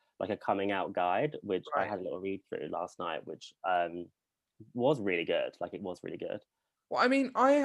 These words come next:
Speaker 2: I wish that I had, like, journaled while this was happening,
Speaker 1: Okay.
Speaker 2: because I think to look back on my experience and exactly, not even like, "Oh my God, I'm thinking of coming out today. Oh my God, I'm not thinking," just where I was at that point in my head and, like, how I was feeling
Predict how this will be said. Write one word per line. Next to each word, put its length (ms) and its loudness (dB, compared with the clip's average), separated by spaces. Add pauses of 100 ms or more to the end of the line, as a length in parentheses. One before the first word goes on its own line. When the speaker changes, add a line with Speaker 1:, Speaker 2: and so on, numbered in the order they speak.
Speaker 2:
I 200 6
wish 320 0
that 120 0
I 140 8
had, 340 -2
like, 400 -2
journaled 720 4
while 640 8
this 260 -2
was 140 -4
happening, 480 -6
Speaker 1:
Okay. 20 -14
Speaker 2:
because 680 2 (540)
I 100 4
think 500 -4 (840)
to 160 -2
look 300 8
back 380 8
on 140 0
my 180 4
experience 460 0
and 100 -8
exactly, 520 0
not 180 8
even 200 6
like, 340 8 (200)
"Oh 120 8
my 100 10
God, 140 8
I'm 100 4
thinking 180 0
of 60 -8
coming 180 0
out 80 -2
today. 220 2
Oh 80 6
my 80 8
God, 120 10
I'm 60 4
not 120 4
thinking," 180 -2
just 240 -4
where 360 12
I 80 12
was 440 12
at 180 -2
that 240 2
point 360 -2
in 120 -4
my 180 4
head 380 0
and, 120 -6
like, 240 -2
how 240 6
I 40 8
was 180 0
feeling 520 2